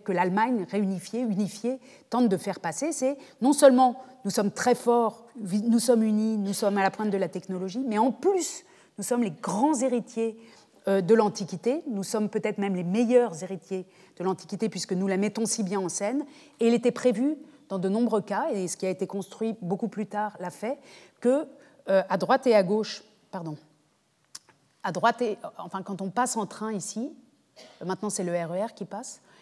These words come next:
il y avait des grandes fenêtres pour qu'on puisse voir, en effet, quand on était passager, à l'intérieur et voir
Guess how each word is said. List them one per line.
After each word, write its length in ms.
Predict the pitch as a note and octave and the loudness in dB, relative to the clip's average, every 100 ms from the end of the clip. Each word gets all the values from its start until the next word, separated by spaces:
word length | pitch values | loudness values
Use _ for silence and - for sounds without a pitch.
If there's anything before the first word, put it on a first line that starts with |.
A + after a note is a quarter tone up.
| _ | _
il 20 | |
y 20 | F#3 | -2
avait 120 | G3+ | 2
des 160 | G3 | 0
grandes 280 | D#3+ E3 C4 | 0 0 0
fenêtres 600 | - A3+ G#3 D4 - - _ _ _ _ _ | 2 0 0 -2 -6 -20 _ _ _ _ _
pour 100 | G3 | -10
qu'on 140 | G#3+ | -8
puisse 260 | F#3 B3+ G#3 | -4 -2 0
voir, 480 | F#3+ G#3+ C4 - - _ | 2 2 0 -4 -18 _
en 140 | - G3 | -8 -6
effet, 300 | F#3 F#3 A#3 | -4 -4 -6
quand 220 | - F3 | -6 -6
on 80 | F#3 | -4
était 200 | E3+ F#3+ | -4 -6
passager, 420 | F#3+ F3+ F3 A3+ | -6 -8 -4 -2
à 60 | G3+ | -2
l'intérieur 580 | G3 G3+ E3+ F3 G3+ | -4 -4 -6 -6 -6
et 60 | F3 | -8
voir 360 | D3+ D#3 G3 | -10 -10 -12